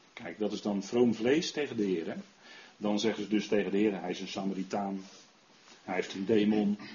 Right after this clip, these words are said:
Zeiden ze ook gewoon tegen hem, hè? Meerdere keren, hoor. Johannes acht, Johannes tien. Meerdere keren. Hij heeft een demon.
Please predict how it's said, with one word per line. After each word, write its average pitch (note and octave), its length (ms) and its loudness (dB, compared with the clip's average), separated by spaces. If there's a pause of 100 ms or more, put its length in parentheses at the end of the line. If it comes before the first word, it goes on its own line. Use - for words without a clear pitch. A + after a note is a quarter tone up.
(100)
Zeiden E2+ 260 -10
ze F#2 60 -8
ook F#2+ 100 -6
gewoon G2+ 240 -2
tegen G2+ 320 -2
hem, G2 80 -2
hè? G2+ 140 -6
Meerdere A#2 380 6
keren, A#2 320 6
hoor. A2+ 240 4
Johannes G#2 420 -2
acht, A2+ 200 -6
Johannes G#2+ 360 -2
tien. A2+ 340 0 (1120)
Meerdere A2 400 2
keren. A2+ 500 0
Hij G2 120 -6
heeft F#2 160 -6
een F#2+ 100 -2
demon. G#2+ 520 6